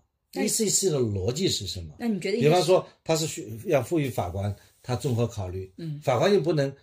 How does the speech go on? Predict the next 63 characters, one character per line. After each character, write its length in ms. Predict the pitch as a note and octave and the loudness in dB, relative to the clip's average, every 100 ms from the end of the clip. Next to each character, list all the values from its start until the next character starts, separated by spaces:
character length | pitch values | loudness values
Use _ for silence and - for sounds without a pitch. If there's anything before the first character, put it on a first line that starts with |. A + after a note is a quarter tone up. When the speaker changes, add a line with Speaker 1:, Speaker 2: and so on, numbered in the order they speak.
| _ _ _ | _ _ _
Speaker 2:
呃， 120 | C3 | 2
任 180 | F3+ A#3+ | 6 6
意 120 | D#3 | 4
考 200 | G2 F2 | 0 -8
虑 160 | D#2+ - | -10 -18
啊。 140 | _ - | _ -12
Speaker 1:
嗯。 260 | F3 D3 D#3 | -8 -6 2
Speaker 2:
综 160 | A3+ | 4
合 60 | A#3 | 4
考 160 | D#3+ | 4
虑 100 | B2 | 4
也 60 | A#2+ | 4
要， 160 | A#2+ A2 | 2 2
也 80 | |
要 120 | A#2+ D3+ - | 2 2 -2
综 160 | - G3 | -4 2
合 80 | F#3 | 2
考 180 | B2 G2 | 0 -4
虑 140 | A#2 | -2
的 80 | A#2 | -2
规 220 | F3 A3 | 0 0
则， 260 | D#3 F#2 - | 0 -2 -4
Speaker 1:
啊。 220 | D#3 D3 - | -12 -12 0
Speaker 2:
综 160 | F#3+ | 2
合 80 | F#3 | 2
哪 220 | D3+ - | 0 -4
些 180 | - F#3+ | 0 2
因 220 | G#3 F3+ | 2 2
素 160 | D#3 D3+ | 0 0
来 100 | A2 | 0
考 240 | - D2 | -2 -12
虑？ 120 | F#2 G2 _ | -14 -16 _
Speaker 1:
对。 100 | - | -6
Speaker 2:
比 80 | A2+ | -2
方 80 | C#3 | 0
说 320 | D3+ D#3 D3+ - _ _ - | 4 4 4 -6 _ _ -2
综 140 | D3+ | 2
合 120 | D3 | 4
考 220 | - A#2 G2+ | 2 0 0
虑 140 | A#2+ | 0
他 220 | - B2 | 0 -2
们 260 | B2 A#2 A#2 - _ - | 0 0 -2 -8 _ -6
这 120 | A#2+ | -2
个 220 | A2+ G#2 | 0 0
爷 200 | A2 A#2 | 0 2
爷 60 | F3 | 4
奶 280 | D#3 E2+ C#2+ | 2 -2 -8
奶 120 | E2+ G2 | -6 -4
的 120 | G#2 | -2
年 320 | F#2 E2+ G2 E3+ | -2 -2 0 2
龄， 280 | F3+ G2 - _ | 0 0 -8 _
Speaker 1:
对。 120 | F#3+ E3 A2 | -2 0 4
Speaker 2:
爷 100 | D3+ | 4
爷 80 | D#3+ | 4
奶 200 | A2+ F2 | 0 0
奶 180 | G#2 | -2
的， 340 | A2+ A2 G2 F2 - _ - | 2 2 0 -4 -14 _ -8
呃， 160 | G#2 | -6
抚 180 | - D3 | 2 4
养 200 | D3 B2 | 6 4
能 220 | G2 A2 | 2 2
力， 200 | F3 C3+ | 2 2
Speaker 1:
对。 100 | E3 | 0